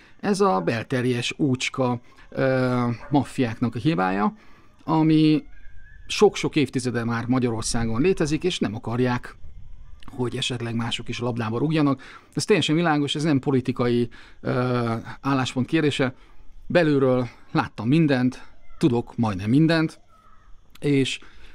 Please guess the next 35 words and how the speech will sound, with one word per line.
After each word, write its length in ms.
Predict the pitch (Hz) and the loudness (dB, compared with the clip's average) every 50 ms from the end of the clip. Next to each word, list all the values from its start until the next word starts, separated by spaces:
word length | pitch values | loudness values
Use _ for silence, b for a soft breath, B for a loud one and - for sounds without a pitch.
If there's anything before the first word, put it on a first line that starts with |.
| b b | b b
nagyon 240 | b 294 277 131 127 | b 2 2 2 2
szívesen 480 | - - 147 135 131 - - 139 131 135 | 0 0 0 0 0 2 2 2 2 2
kiborítom 440 | - 143 120 120 120 117 - 127 123 | 2 0 0 0 0 2 4 4 4
a 40 | 123 | 4
bilit, 380 | 120 135 139 165 175 - - | 4 4 4 2 0 0 -4
csak 420 | - - 170 160 165 - - - - - - | -6 -2 0 0 0 -2 -6 -14 -14 -10 -6
akkor 460 | - 220 220 - - - 208 - - 269 - - | -6 -6 -4 -2 -2 -2 -2 -2 -6 -14 -14 -6
beszélgessünk. 880 | - 233 226 - - 139 113 104 104 98 - - - 101 101 - - - - - - - | 0 0 0 0 0 -4 -4 -6 -6 -6 -6 -6 -6 -6 -6 -8 -12 -14 -18 -14 -8 -2
Ugyanis 240 | 196 190 208 202 | 2 4 4 4
szégyenletesnek 720 | - - 254 185 135 123 120 120 120 - - - - 113 - | 4 4 2 4 4 4 2 2 0 -2 -4 -2 -2 -4 -2
tartom 360 | - 151 123 113 - 127 127 | 0 -2 0 0 0 0 0
azt, 260 | 156 165 - - - | 2 0 0 -2 -4
hogy, 440 | - - 131 131 135 131 123 117 127 | -4 -2 0 2 4 2 2 2 2
ö, 180 | 127 123 127 120 | 2 2 2 2
miután 540 | - 151 147 135 - 147 135 135 135 127 | 2 2 2 2 2 2 2 2 2 2
bizonyos 320 | 120 147 135 147 135 - - | 2 0 2 0 2 2 2
emberek 320 | 156 143 131 131 131 127 | 2 4 4 2 2 0
azt 160 | 147 139 - | -2 -4 0
mondják, 320 | - 131 123 123 127 120 - | 2 4 4 4 4 2 0
hogy 180 | - 120 117 | -2 -2 0
a, 140 | 117 113 110 B B B B B | 0 0 -2 B B B B B
a 80 | B 131 | B 4
művészetnek 680 | 143 151 156 135 135 123 - - 117 104 - 104 101 | 6 6 6 4 2 0 0 -4 -6 -4 -4 -4 -4
szabadnak 480 | - - 143 131 139 131 131 127 127 - | -2 -2 0 0 2 4 4 4 2 0
kell 180 | - 131 131 | -2 -2 -2
lennie, 460 | 135 131 127 123 123 123 120 117 120 - b b b b b | 0 0 2 2 2 2 2 0 -2 -4 b b b b b
vagy 140 | - 165 170 | -2 -2 0
amikor 520 | 180 185 170 180 180 180 180 175 - - - - - | 0 0 0 2 4 4 4 2 0 -4 -10 -16 -10
a 80 | - 143 | -4 -2
hármas 320 | 131 170 170 151 127 127 | 0 2 2 2 0 -2
tagozódás 540 | - 147 127 127 127 120 131 127 127 120 - | -2 -2 -2 -2 0 0 0 0 0 -2 -2
hozzák 280 | - 147 123 127 120 - | -4 -4 -2 -2 -4 -4
föl 180 | - 127 113 | -4 -4 -2
példaként, 520 | - 139 135 131 123 120 - 131 120 117 113 | 0 0 0 0 0 -2 -2 -2 0 0 0
hogy, 260 | - 113 107 107 | 0 -2 -2 -2